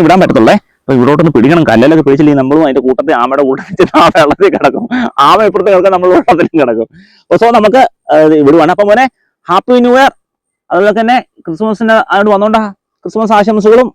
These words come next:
ഓക്കെ, എല്ലാരും തിരക്കെന്ന് പറഞ്ഞേക്ക് കേട്ടോ. ഓക്കെ, ബൈ. അപ്പൊ കണ്ടോ,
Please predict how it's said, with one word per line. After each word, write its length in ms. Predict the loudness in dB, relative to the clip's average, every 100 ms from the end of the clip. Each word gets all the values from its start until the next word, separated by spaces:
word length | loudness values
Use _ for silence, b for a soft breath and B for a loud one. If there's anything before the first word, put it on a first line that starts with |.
| _ _ -4 0 0
ഓക്കെ, 240 | 2 0 0 -4 _ _ 0
എല്ലാരും 280 | 2 2 2
തിരക്കെന്ന് 280 | 2 2 2
പറഞ്ഞേക്ക് 300 | 2 0 -2 -8 _ _ _ _ -6
കേട്ടോ. 200 | 0 0 0 _ _ _ _ _ _ _ -6 -4
ഓക്കെ, 160 | -2 0
ബൈ. 120 | 2 2 -2 _ _ _ _ _
അപ്പൊ 140 | -6 -2
കണ്ടോ, 160 | 0